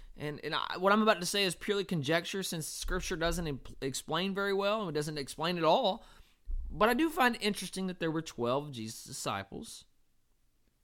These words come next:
and they most likely couldn't have carried more than one basket each. Perhaps for each one to carry a basket full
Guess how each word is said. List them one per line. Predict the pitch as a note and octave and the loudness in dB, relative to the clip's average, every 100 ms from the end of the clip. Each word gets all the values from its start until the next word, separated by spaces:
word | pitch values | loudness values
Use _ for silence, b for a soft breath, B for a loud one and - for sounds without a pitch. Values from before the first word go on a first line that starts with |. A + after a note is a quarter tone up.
| _ | _
and | D3 | -2
they | D#3+ | 0
most | C#3+ C3 - | 2 0 0
likely | A#2+ A#2+ F3 | -2 -2 -6
couldn't | E3+ D#3 E3 | -4 -6 -6
have | - | -8
carried | A#2 G2+ A#2+ A#2 | -6 -4 -6 -6
more | G2 G#2 | -6 -6
than | A#2 | -6
one | G#2+ A2 | -8 -8
basket | E2+ F2+ - - | -10 -12 -14 -14
each. | A#3 - - - - _ _ _ _ _ _ _ _ _ _ _ _ _ _ _ - | -12 -12 -14 -20 -20 _ _ _ _ _ _ _ _ _ _ _ _ _ _ _ -6
Perhaps | F#3 G3+ D#4 C#4+ | 2 4 4 0
for | - A3 | -4 -2
each | G3+ G#3+ - | 0 -2 -4
one | F#3+ | -4
to | E3+ | -4
carry | - F#3+ E3+ D3 | -4 -2 0 -2
a | |
basket | A2+ C3+ C#3 C3+ - G#2+ - | -2 2 2 2 -4 -8 -8
full | - A3 G3+ C3+ G2 A2 | 0 6 6 6 0 -8